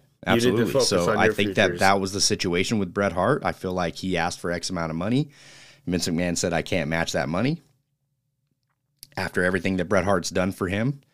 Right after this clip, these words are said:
Speaker 2: um, when he lo-, when they lost, uh, his precious Hulk Hogan and everything that was,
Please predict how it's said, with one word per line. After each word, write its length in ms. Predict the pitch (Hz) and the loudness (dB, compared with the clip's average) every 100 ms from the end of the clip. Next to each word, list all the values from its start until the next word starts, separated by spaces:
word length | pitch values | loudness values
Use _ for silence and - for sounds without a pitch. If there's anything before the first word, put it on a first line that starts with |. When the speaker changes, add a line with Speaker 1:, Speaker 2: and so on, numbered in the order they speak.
| _ _ _ - | _ _ _ -8
Speaker 2:
um, 320 | 85 85 80 | -4 -2 -2
when 160 | 90 85 | -2 -2
he 140 | 98 | -4
lo-, 240 | 87 87 - | -2 -4 -4
when 220 | 82 90 | -4 -2
they 120 | 85 | -2
lost, 520 | 85 87 92 - - - | 0 0 -2 -6 -10 -4
uh, 240 | 85 76 | -2 -2
his 180 | 82 80 | -4 -8
precious 440 | - 98 90 80 | -2 -2 0 -4
Hulk 240 | - 98 - | -2 -2 0
Hogan 380 | 85 120 165 - _ _ _ _ _ _ - | 0 0 -2 -8 _ _ _ _ _ _ -6
and 200 | 87 82 | -4 -2
everything 340 | 90 90 95 92 | -4 -2 -2 -2
that 160 | 87 | -2
was, 420 | 90 87 78 - | -2 -2 -4 -4